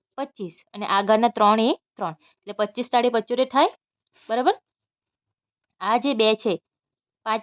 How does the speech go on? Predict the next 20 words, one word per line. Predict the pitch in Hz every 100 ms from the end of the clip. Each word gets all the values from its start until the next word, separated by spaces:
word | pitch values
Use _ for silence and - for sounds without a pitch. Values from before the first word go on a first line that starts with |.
| -
પચામ | 233 247 311 466
પચીસ | 339 339 220 - 214
અને | 202 -
આ | 190 190
ત્રણના | 202 190 220 262
ત્રણ. | 233 170 _ 202
એટલે | 196 247
કે | 208 220
ત્રણ | 220 247 226
ગુણ્યા | 196 196 196
પચીસ | 190 202 214
કેટલા | 202 202
થાય? | 220 294 466 -
પંચોતેર, | 196 185 160 151 _
બરાબર? | 214 277 359 - - - -
હવે | 269 294
આપણે | 277 233
બી | 262 294
નંબરનો | 262 226 226
ગણીશું. | 202 196 196 247